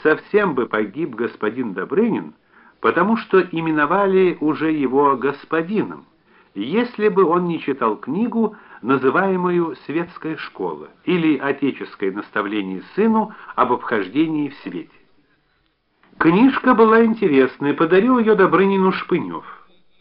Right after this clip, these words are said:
А Горчаков с обидностью, когда увидел парашку на Добрынина глядящую, в книге этой ногтем отметил речь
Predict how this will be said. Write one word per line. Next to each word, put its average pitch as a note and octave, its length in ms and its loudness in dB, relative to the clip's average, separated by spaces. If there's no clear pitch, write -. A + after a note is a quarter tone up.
А C3 200 4
Горчаков F#3 720 2
с - 100 -6
обидностью, D#3 800 0
когда B2+ 320 0
увидел D3 380 2
парашку B2+ 800 0
на C3+ 160 0
Добрынина C3 760 0
глядящую, A2+ 840 -6
в - 180 -20
книге A3+ 520 4
этой G#3 440 4
ногтем F#3 800 0
отметил F3 560 2
речь D#3+ 340 2